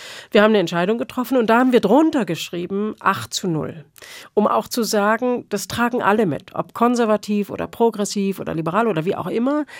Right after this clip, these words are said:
das tragen wirklich alle mit, weil das ist eine Frage der Toleranz, die ganz, ganz grundsätzlich ist und das hat mit politischer Haltung eigentlich dann nichts mehr zu tun. Also wird es oft gesagt und wenn's nicht gesagt wird, ist es in aller Regel trotzdem auch so.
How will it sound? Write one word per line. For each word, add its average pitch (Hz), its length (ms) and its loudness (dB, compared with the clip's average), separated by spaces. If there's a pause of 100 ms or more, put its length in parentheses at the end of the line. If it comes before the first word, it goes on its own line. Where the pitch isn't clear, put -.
(120)
das 220 280 -2
tragen 202 360 0
wirklich 190 300 -6
alle 202 240 -2
mit, 214 260 -2
weil 165 160 0
das 170 240 -2
ist 196 140 -10
eine 175 80 -4
Frage 165 340 -6
der 151 160 -2
Toleranz, 151 680 -2
die 160 200 -14
ganz, 175 360 -4
ganz 147 240 -6
grundsätzlich 165 560 -4
ist - 120 -10
und 160 120 -8
das 151 100 -12
hat 156 120 -10
mit 156 140 -10
politischer 151 380 -6
Haltung 143 320 -8 (240)
eigentlich 143 260 -4
dann 147 180 -6
nichts - 260 -10
mehr 147 160 -8
zu - 100 -10
tun. - 300 -12 (240)
Also 202 260 4
wird 240 100 4
es 233 100 -4
oft - 240 -2
gesagt 190 500 -4
und 214 100 -2
wenn's 180 220 -2
nicht 294 240 2
gesagt 185 380 -6
wird, 208 160 -6
ist 202 180 -4
es 202 100 0
in 143 140 -6
aller 165 220 0
Regel 160 200 -2
trotzdem - 420 -8
auch - 180 -10
so. - 120 -14